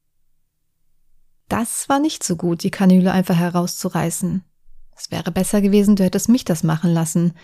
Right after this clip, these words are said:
Immerhin bin ich Arzt", sagte Martin in einem ganz ruhigen Ton.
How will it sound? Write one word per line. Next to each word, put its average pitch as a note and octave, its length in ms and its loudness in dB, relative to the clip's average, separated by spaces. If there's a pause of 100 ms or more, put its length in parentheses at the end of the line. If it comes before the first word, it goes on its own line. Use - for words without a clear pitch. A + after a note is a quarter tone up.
(380)
Immerhin F3+ 420 4
bin E3+ 140 0
ich D#3+ 160 -4
Arzt", - 500 -4 (560)
sagte E3 380 -2
Martin F#3 440 0
in G3 140 0
einem E3 180 -2
ganz G#3+ 460 0
ruhigen F#3 280 -2
Ton. - 360 -10